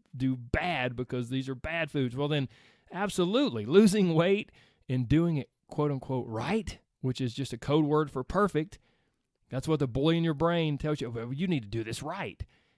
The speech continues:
And what that really means is you need to do this perfectly, which is just impossible. So, of course, it <laughs> feels impossible. So then the logical conclusion is, why even try?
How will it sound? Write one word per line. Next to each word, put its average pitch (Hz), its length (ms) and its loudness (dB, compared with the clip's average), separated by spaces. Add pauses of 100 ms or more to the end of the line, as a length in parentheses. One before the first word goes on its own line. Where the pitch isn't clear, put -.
(240)
And 143 100 -4
what 175 120 0
that 107 140 -4
really 190 280 4
means 117 260 2
is 131 160 -2
you 220 60 0
need 185 160 2
to 120 60 -2
do 117 120 -2
this 110 140 -4
perfectly, 117 500 -4
which 190 320 -2
is 214 140 -8
just - 280 -8
impossible. 240 720 2
So, 214 220 2
of 233 240 0
course, 311 500 6
it - 200 0
<laughs> - 0 -
feels 170 340 8
impossible. 120 720 -2 (720)
So 175 180 0
then 202 320 4
the 151 140 2
logical 165 400 2
conclusion 147 720 4
is, 143 140 -2
why 180 280 -2
even 190 220 0
try? 196 480 -4